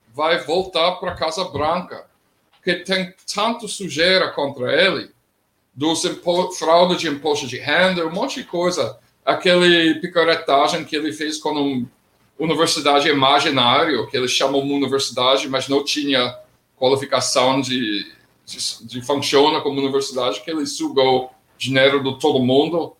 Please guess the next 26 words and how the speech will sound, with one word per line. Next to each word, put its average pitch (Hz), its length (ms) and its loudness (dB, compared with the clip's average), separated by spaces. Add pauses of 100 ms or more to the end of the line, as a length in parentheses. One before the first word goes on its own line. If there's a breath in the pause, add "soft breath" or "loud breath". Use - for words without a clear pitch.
(320)
dezenas 143 480 2
de 135 80 -4
milhares 131 440 0
de 127 80 -10
pessoas, 135 560 -4 (160)
pagou 131 600 4 (240)
mensalidade 131 800 2
por 135 180 -6
essa 127 320 -2
coisa 135 420 0
e 120 40 -6
ficou 139 260 -6
sem 135 180 -6
diploma, 143 640 2 (800)
né? 180 280 -2 (260)
Tem 359 140 -8
um 320 80 -4
monte 277 320 4
de - 60 -6
coisa 208 340 6
que... 214 80 -2
Pô, 190 320 -2 (160)
dezesseis 196 640 0
acusações 170 760 -2
de 165 100 -6
estupro. 170 760 -2